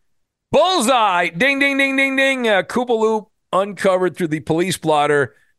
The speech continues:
that unfortunately, uh, the day the laughter died, but not Weedman. He did not die. Uh, our friend Weedman Hippie back on November twenty-fifth was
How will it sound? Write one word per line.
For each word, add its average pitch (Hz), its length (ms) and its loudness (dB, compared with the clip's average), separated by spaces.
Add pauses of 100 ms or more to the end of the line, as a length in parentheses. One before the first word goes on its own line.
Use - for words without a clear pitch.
(180)
that 139 440 0
unfortunately, 147 1000 -2 (960)
uh, 123 140 0
the 147 320 -2
day 190 460 0
the 180 160 2
laughter 165 500 0
died, 113 640 0 (200)
but 135 220 -2
not 185 240 0
Weedman. 185 480 -2
He 135 140 -2
did 220 120 -2
not 135 300 -2
die. 90 520 -2 (640)
Uh, 95 240 -4
our 139 180 2
friend 147 720 -2 (400)
Weedman 151 480 0
Hippie 120 560 0
back 139 480 0
on 131 240 -2
November 143 460 0
twenty-fifth 160 880 -4 (1000)
was 123 720 0